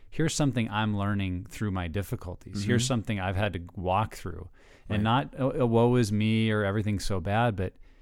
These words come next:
Speaker 1: here's something, here's a way that I learned the hard way. And I think that allows other people to go, "Oh, I can relate to that. I can let God work in my story as well."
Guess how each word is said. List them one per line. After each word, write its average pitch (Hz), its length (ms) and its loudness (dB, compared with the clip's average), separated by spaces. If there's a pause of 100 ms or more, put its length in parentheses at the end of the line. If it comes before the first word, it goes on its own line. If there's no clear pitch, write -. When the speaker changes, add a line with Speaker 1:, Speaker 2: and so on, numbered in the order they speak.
(140)
Speaker 1:
here's 135 220 -2
something, 147 480 0
here's 139 260 2
a 165 40 2
way 131 180 4
that 117 120 4
I 101 140 4
learned 107 340 2
the 95 140 0
hard 107 260 2
way. 82 240 -4
And 98 240 -2
I 104 160 -2
think 117 220 0
that 110 180 4
allows 101 400 2
other 113 160 4
people 104 280 0
to 95 60 0
go, 90 100 -2
"Oh, 92 440 -4
I 101 100 -2
can 107 200 -4
relate 104 320 0
to 101 120 -2
that. 82 320 -2
I 95 120 -2
can 104 180 -2
let 98 140 -2
God 92 240 0
work 90 240 -2
in 87 60 -4
my 98 180 0
story 87 340 -2
as 82 100 -6
well." 92 320 -8